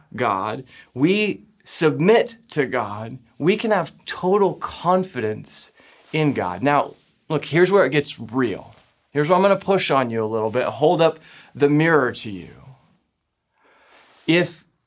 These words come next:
you're hearing this and you're going, "I don't have that confidence.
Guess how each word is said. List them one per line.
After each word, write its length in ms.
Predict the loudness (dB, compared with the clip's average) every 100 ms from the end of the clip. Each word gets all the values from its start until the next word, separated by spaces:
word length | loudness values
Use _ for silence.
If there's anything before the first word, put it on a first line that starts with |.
| _ _ _
you're 300 | 0 6 8
hearing 420 | 8 6 6 6
this 240 | 2 -2 -2
and 100 | 0
you're 120 | 2
going, 320 | 2 2 0 -6 _
"I 260 | -2 0 2
don't 320 | 2 2 0
have 300 | 0 0 0
that 200 | -4 -6
confidence. 880 | -8 -10 -10 -18 -18 -20 -20 -20